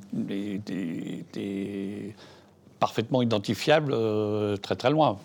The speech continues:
La personne qui arrivait dans l'escalier, qui ne l'a pas fait, de courir plus vite parce qu'ils annonçaient à peu près trois secondes avant la fermeture et que tout le monde court. Euh, alors, il se pose la question, la R A T P, de savoir d'ailleurs si, pour des tas d'autres raisons, parce qu'aujourd'hui, il faut zéro,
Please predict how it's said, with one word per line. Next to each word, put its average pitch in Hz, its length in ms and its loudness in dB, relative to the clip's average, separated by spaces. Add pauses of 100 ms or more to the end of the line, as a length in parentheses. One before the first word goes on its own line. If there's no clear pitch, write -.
(100)
La 104 220 -4
personne 110 320 -2
qui - 80 -2
arrivait 98 140 2
dans 98 80 0
l'escalier, 104 500 -2
qui 117 140 -6
ne 104 80 -2
l'a 98 80 -2
pas 113 100 0
fait, 156 160 0
de 127 60 -8
courir 113 200 4
plus 104 120 -6
vite 143 180 0
parce 117 140 -4
qu'ils - 720 -2
annonçaient 107 380 4
à 143 40 4
peu 120 120 0
près 120 180 2
trois 120 240 6
secondes 113 260 2
avant 135 300 4
la 113 80 2
fermeture 98 540 0
et 107 40 0
que 95 60 -10
tout 104 80 -4
le 107 60 -2
monde 135 120 -2
court. 139 180 -4 (560)
Euh, 104 240 2
alors, 104 220 4
il 101 60 2
se - 180 -2
pose 113 280 2
la 107 60 4
question, 110 300 -2
la 160 80 0
R 113 40 4
A 107 60 2
T 117 120 0
P, - 80 -2
de - 40 -6
savoir 127 300 4
d'ailleurs 123 220 2
si, 101 880 -2 (640)
pour - 160 -16
des 95 60 -6
tas 104 160 -2
d'autres 104 240 -4
raisons, 110 160 -2
parce 117 160 -8
qu'aujourd'hui, 101 380 -4
il - 20 -6
faut 98 240 -6
zéro, 101 320 -2